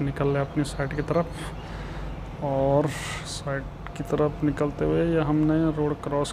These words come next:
करा और ये आ गया हमारा लेकवुड City। आप सामने board देख रहे होंगे, बहुत एक गजब view है यहाँ का। Actually, ये अंदर city है एक, जो Eroz की सिटी है।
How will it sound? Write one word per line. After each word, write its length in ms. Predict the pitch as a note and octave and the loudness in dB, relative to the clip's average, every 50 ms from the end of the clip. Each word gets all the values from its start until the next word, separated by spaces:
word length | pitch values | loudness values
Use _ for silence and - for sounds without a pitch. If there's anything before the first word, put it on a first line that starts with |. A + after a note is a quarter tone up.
| - - | -4 -2
करा 160 | D3+ D3+ D#3+ F3 | 0 0 2 2
और 220 | F3 E3+ D#3 D3+ D3+ | 4 4 4 4 4
ये 80 | D#3 | 2
आ 100 | D3+ D3+ | 2 2
गया 160 | D3+ D3+ D#3 D3+ | 2 2 2 2
हमारा 320 | D3 D3 D3 D3 D#3 E3 | 2 2 2 2 2 2
लेकवुड 380 | E3+ D#3+ D3+ D3+ C#3+ - D3 C#3+ | 2 4 4 2 2 0 -4 -4
City। 300 | - - D3+ D3 D3+ D3+ | -4 -4 -2 0 0 2
आप 180 | D3+ D3 C#3+ C#3 | 2 2 2 0
सामने 360 | - - D3 C#3+ D3 D3 C#3+ | -2 -2 0 2 4 4 4
board 280 | C3+ C#3 D3 D3+ D3+ D#3 | 4 4 4 4 4 4
देख 240 | D3 D3 D3 C#3+ C#3+ | 4 4 4 4 4
रहे 80 | C#3+ | 2
होंगे, 240 | C#3 C#3 C#3+ D3 F3+ - - - - - - - - - - - - - - - - | 2 2 0 0 -2 -4 -6 -8 -8 -10 -10 -10 -10 -14 -14 -14 -14 -14 -14 -12 -6
बहुत 160 | - D3 D3 D#3 | -6 -2 0 0
एक 120 | D3 C3+ | 2 4
गजब 300 | C#3+ D3 C#3 D#3+ D#3 D3 | 4 6 6 6 6 4
view 180 | B2+ C3 B2+ B2+ | 0 0 -2 -2
है 100 | B2+ C3+ | 0 0
यहाँ 180 | C#3 C3+ C3 B2+ | 0 -2 -2 -2
का। 160 | B2+ C3 C3 B2+ | -4 -4 -4 -4
Actually, 300 | - - - D3 D#3+ F3 D#3+ - - - - - - - | -6 -6 -6 -4 -4 -4 -6 -8 -8 -8 -8 -8 -6 -4
ये 60 | C#3+ | -2
अंदर 240 | C#3 C#3+ C#3+ D3 D3 | 0 2 2 2 2
city 360 | D3 - - D3 C#3 C#3+ D#3+ | 2 2 2 2 2 2 0
है 220 | D#3 D#3+ D3 C3+ C#3 D3+ | 2 2 4 4 4 2
एक, 280 | E3 - - - - - - - - - - - - - - - - - - - - - - - | 0 -2 -6 -8 -10 -10 -10 -12 -10 -10 -10 -10 -10 -10 -12 -12 -12 -12 -10 -10 -10 -8 -2 -2
जो 80 | D3 D3 - D#3 | 0 0 4 4
Eroz 260 | D3 D3 D3+ D3+ D3 | 6 6 6 6 4
की 120 | - - D#3+ | 0 -4 -4
सिटी 300 | - - D3 C#3 - D3 | -2 -2 -2 -2 0 0
है। 160 | C#3+ C#3+ | 2 2